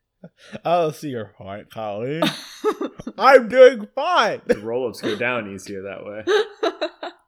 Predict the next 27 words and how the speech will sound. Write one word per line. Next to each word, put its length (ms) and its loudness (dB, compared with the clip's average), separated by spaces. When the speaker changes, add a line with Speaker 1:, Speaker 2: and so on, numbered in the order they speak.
Speaker 1:
Yeah. 120 -4
You 120 -10
don't 200 -8
need 300 -14
teeth 300 -14
to 60 -16
eat 260 -16
fruit 280 -16
<laughs> 80 -16
roll-ups. 560 -2
Speaker 3:
Probably 260 -8
don't. 280 -8
Speaker 1:
All 360 0
I 60 0
Speaker 3:
Um, 60 -4
Speaker 1:
need 160 -6
is 140 -6
my 180 -6
tattooed 640 -8
tongue. 560 0
<laughs> 1700 -20
Speaker 3:
all 80 0
right, 300 -4
fruit 460 -2
by 360 -4
the 180 -8
foot. 260 -14